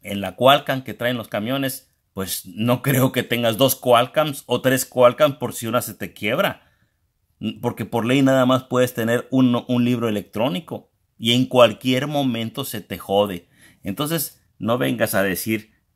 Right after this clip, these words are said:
que esto, el libro electrónico está pro-,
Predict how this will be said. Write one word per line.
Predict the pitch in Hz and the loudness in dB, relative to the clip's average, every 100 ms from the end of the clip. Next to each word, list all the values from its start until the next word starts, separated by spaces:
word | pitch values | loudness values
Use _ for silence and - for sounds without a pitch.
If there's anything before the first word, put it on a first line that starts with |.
| _ | _
que | 107 101 95 92 90 76 _ _ _ _ _ _ _ - - - - | -4 -2 0 -2 -4 -10 _ _ _ _ _ _ _ -18 -16 -14 0
esto, | 135 110 - 110 113 _ _ _ _ _ _ _ | 2 2 -2 -6 -6 _ _ _ _ _ _ _
el | 104 117 | -2 0
libro | 151 180 180 | 2 2 0
electrónico | 135 - 143 147 160 | 0 0 0 0 0
está | 120 - 117 | 0 0 -2
pro-, | - 120 110 - | 2 4 4 2